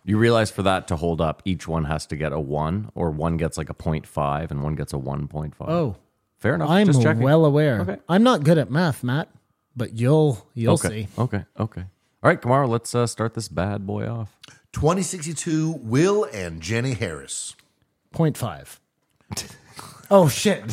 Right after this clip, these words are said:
Speaker 2: <laughs> We wait till the end to do that, right?
Speaker 3: Um, well, Simon, you have a passion for regenerative farming,
Speaker 2: Oh,
Speaker 3: so I
Speaker 2: I
Speaker 3: thought
Speaker 2: couldn't be more keenly interested in this episode. Like,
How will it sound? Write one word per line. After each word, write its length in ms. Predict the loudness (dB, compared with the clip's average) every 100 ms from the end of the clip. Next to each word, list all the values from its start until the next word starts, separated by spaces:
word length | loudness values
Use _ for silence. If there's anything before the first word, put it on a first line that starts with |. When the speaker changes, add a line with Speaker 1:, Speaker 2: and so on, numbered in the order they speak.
| 6
Speaker 2:
<laughs> 140 | 8 8
We 300 | 4 4 4
wait 200 | 4 2
till 100 | 0
the 100 | -2
end 200 | -2 -4
to 100 | -6
do 160 | -10 -12
that, 200 | -14 -12
right? 240 | -10 -10 _ _ _ -12
Speaker 3:
Um, 840 | -8 -6 -4 -6 -10 -12 -14 -16 -14
well, 160 | -8 -4 -4
Simon, 420 | -4 -2 -2 0 0
you 60 |
have 120 | 0
a 140 | -2 -6 _ _
passion 400 | -8 -8 -8 -14
for 180 | -12 -12
regenerative 500 | -12 -10 -10 -10 -14
farming, 400 | -14 -12 -10 -4
Speaker 2:
Oh, 100 | -4 -2
Speaker 3:
so 60 |
I 80 | -4
Speaker 2:
I 40 | -4
Speaker 3:
thought 280 | -6 -10 -10
Speaker 2:
couldn't 380 | 0 2 2 2
be 180 | 0 0
more 600 | 2 2 2 4 2 0
keenly 560 | -4 -2 0 2 2 0
interested 880 | 0 0 0 -2 -4 -4 -6 -6 -4
in 160 | -2 -2
this 260 | -2 -4 -6
episode. 720 | -4 -4 -6 -6 -6 -4 -4
Like, 260 | -4 -6